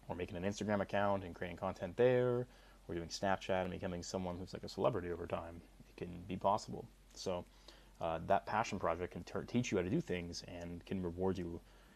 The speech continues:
in the, the long run. So it's a long-term stretch goal thing. So that's basically it for today. Um, what did I actually do? Looking at my calendar right now, I had a call with a past client. She sort of coaches me a little bit.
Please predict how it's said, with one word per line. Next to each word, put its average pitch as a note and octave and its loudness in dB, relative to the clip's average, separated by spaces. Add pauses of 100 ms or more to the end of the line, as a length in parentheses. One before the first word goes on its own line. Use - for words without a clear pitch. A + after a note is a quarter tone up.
in F2+ -4
the, E2 -2 (260)
the - -4
long F2 4
run. F2 -10 (140)
So - -6
it's E2 -4
a F2+ 0
long-term F#2+ 2 (720)
stretch - -2
goal - -4
thing. - -10 (240)
So - -6 (720)
that's D#3 -10
basically D#3 0
it C3 2
for A2 0
today. G2+ 4 (180)
Um, F#2 -4 (640)
what G#2+ 6
did A2 10
I G2+ 12
actually G2+ 10
do? F#2+ 4 (1200)
Looking B2+ -2
at F2 0
my F#2+ 4
calendar G2+ 8
right F2+ 0
now, F2 -4 (140)
I A2 -2
had G2 2
a E2 4
call G2 8 (220)
with - -6
a - -6 (280)
past - 0
client. F#2+ 2 (680)
She - -16
sort - -2
of - -4
coaches F#2+ 0
me F#2 0
a - 2
little F#2 2
bit. F#2 4